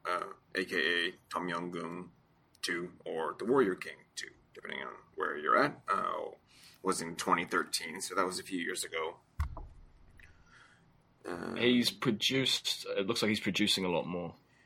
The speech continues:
Speaker 1: Yeah, he, he does more, um, production work, but again, even, even there, um, he, it's a drama. However, he did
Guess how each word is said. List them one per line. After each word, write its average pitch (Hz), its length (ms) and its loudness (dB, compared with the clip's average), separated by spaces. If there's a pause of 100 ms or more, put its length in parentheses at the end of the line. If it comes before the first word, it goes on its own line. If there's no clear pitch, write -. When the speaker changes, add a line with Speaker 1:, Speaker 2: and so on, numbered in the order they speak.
(120)
Speaker 1:
Yeah, 107 240 10
he, 127 140 10
he 131 120 8
does 127 240 10
more, 92 520 10
um, 87 320 2 (220)
production 87 480 0
work, 87 320 0
but - 160 -2
again, 87 640 0 (100)
even, 90 520 -4
even 90 460 -6
there, 85 520 0 (300)
um, 90 520 -6 (460)
he, 76 1000 -8 (580)
it's - 140 -20
a - 40 -20 (100)
drama. 87 760 2 (1300)
However, 113 580 12
he 107 220 2
did 104 520 4